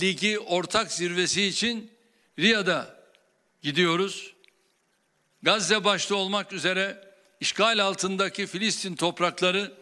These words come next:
ve Lübnan'daki katliamları görüşeceğimiz toplantının hemen ardından Salı günü Dünya İklim Eylem Zirvesi'ne katılmak üzere Bakü'ye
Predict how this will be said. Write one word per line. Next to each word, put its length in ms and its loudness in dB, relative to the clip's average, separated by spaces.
ve 300 2
Lübnan'daki 720 0
katliamları 720 0
görüşeceğimiz 960 -2
toplantının 880 0
hemen 500 2
ardından 880 0
Salı 360 2
günü 440 0
Dünya 720 0
İklim 640 -2
Eylem 520 0
Zirvesi'ne 840 -2
katılmak 640 -2
üzere 640 0
Bakü'ye 520 2